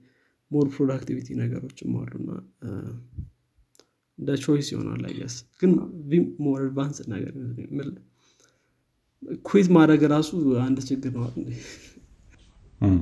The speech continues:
Speaker 2: እም። አዎ፣ እና የራስህን አይነት፣ እ፣ ኮድ ኤዲተር ነው የምትሰራው ስልህ በጣም መጀመሪያ ላይ ምንም የለውም ማለት ትችላለህ። ከዛ በኋላ የራስህን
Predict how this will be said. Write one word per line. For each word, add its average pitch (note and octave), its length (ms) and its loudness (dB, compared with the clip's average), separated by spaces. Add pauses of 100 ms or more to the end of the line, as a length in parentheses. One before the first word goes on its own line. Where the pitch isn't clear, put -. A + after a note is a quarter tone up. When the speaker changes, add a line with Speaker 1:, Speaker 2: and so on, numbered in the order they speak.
Speaker 2:
እም። F2 140 2 (840)
አዎ፣ G#2+ 220 10
እና A#2 160 12 (340)
የራስህን C#3 560 10 (200)
አይነት፣ G2+ 320 6 (120)
እ፣ F2 120 0 (340)
ኮድ G#2+ 220 8
ኤዲተር F#2 280 8
ነው D#2+ 120 2
የምትሰራው E2 380 -2
ስልህ A2+ 280 0 (220)
በጣም C3 280 10 (440)
መጀመሪያ G#2+ 480 8
ላይ F3+ 140 8
ምንም D3 240 8
የለውም F2 320 6
ማለት E2+ 220 0
ትችላለህ። - 440 -4
ከዛ F2 260 0
በኋላ F2+ 280 2
የራስህን G2 500 4